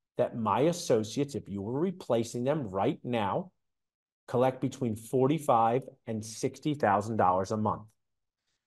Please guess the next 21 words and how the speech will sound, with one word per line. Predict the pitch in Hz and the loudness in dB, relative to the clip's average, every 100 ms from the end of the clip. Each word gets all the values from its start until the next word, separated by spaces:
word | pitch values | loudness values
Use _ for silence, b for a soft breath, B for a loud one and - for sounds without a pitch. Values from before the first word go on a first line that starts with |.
| _ | _
If | 113 | -6
they | - 120 | -2 -2
say, | - 135 127 | 2 4 4
"I | 123 123 | 4 4
don't | 123 123 | 2 0
know | 123 120 113 | 2 4 4
a | 107 135 | 6 8
lot," | 196 208 - | 8 6 -4
no | 110 101 | -2 -2
good. | 92 147 220 - - _ _ _ _ _ _ | 8 8 8 2 -12 _ _ _ _ _ _
If | - 120 | -8 -4
they | 120 | -4
say | 107 120 117 | 0 0 0
twenty | 113 - 123 131 | -4 -4 0 4
thousand | 131 123 117 120 | 6 6 6 4
dollars | 117 113 107 | 6 6 2
a | 101 | 0
month, | 110 180 214 _ | 4 4 2 _
not | 107 113 110 | -2 -2 2
very | 113 104 | 4 4
good. | 90 135 196 | 6 8 8